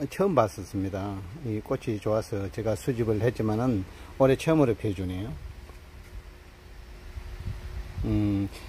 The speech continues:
종전 스탄호페아들은 두 송이나 세 송이나 달한 거로 알고 있는데, 요 아이들은 다성으로 꽃도 크게 이래가지고 피는데, 향은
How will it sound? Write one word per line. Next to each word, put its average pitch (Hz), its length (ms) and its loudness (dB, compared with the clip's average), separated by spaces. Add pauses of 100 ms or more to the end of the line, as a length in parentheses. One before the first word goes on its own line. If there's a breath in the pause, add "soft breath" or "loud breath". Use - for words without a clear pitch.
(140 loud breath)
종전 170 500 6
스탄호페아들은 147 880 4
두 117 140 -4
송이나 170 320 4
세 127 160 0
송이나 151 340 6
달한 120 300 4
거로 107 240 4
알고 104 240 2
있는데, 107 560 0 (480 loud breath)
요 160 360 8
아이들은 131 420 6
다성으로 117 680 4 (100)
꽃도 147 320 2
크게 143 560 2 (320)
이래가지고 104 760 -2 (260)
피는데, 110 580 0
향은 143 420 4